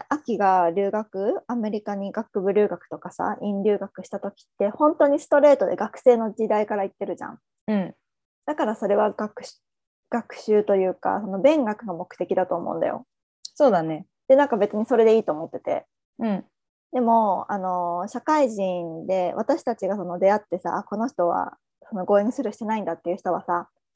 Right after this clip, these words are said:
Speaker 1: 社会人で行って、で、さらに、なんだろう、こういうふ-、風な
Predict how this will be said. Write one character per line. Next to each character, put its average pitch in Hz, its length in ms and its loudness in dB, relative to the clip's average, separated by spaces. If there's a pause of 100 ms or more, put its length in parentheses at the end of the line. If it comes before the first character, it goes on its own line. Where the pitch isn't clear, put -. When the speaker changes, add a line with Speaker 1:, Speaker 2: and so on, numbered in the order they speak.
(280)
Speaker 1:
社 254 140 -2
会 311 240 2
人 190 200 0
で 160 200 -2
行 190 80 -4
っ - 40 -20 (160)
て、 196 360 2 (320)
で、 285 120 2
さ 302 140 0
ら 233 140 0
に、 190 360 -4 (420)
な 202 120 -4
ん 180 60 -6
だ 170 100 -2
ろ - 240 -8
う、 - 40 -20 (120)
こ 320 220 8
う 320 80 8
い 339 240 6
う 339 60 0
ふ-、 - 300 -16 (280)
風 320 200 4
な 202 300 0